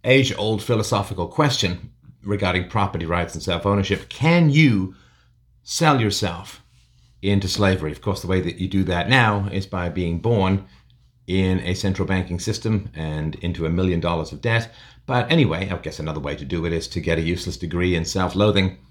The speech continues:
for forty thousand dollars, uh, through higher education. But,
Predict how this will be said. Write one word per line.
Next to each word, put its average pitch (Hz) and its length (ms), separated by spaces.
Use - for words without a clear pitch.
for - 120
forty 80 280
thousand 80 420
dollars, 82 480
uh, 78 160
through 78 300
higher 85 260
education. 120 640
But, 90 280